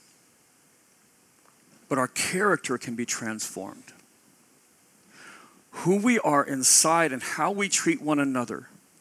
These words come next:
how we love those that God has given us, how we raise children, love our spouses, uh, serve in our church, work in our community,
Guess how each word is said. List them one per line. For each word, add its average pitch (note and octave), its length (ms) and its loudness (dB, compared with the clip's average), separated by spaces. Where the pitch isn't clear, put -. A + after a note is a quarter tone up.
how D#3 200 2
we C#3+ 220 2
love D3+ 500 4
those D3 280 4
that - 120 -4
God C3+ 220 0
has A2+ 160 -4
given C#3 340 0
us, D#3+ 320 0
how C#3 180 0
we C3+ 160 2
raise B2+ 320 2
children, F3+ 560 0
love A#2 140 -2
our G#2+ 140 -2
spouses, E3+ 840 2
uh, A2 300 2
serve E3 360 4
in D3 60 0
our C3+ 140 2
church, - 500 2
work D#3+ 320 0
in D#3+ 60 0
our C#3+ 100 2
community, F3 480 0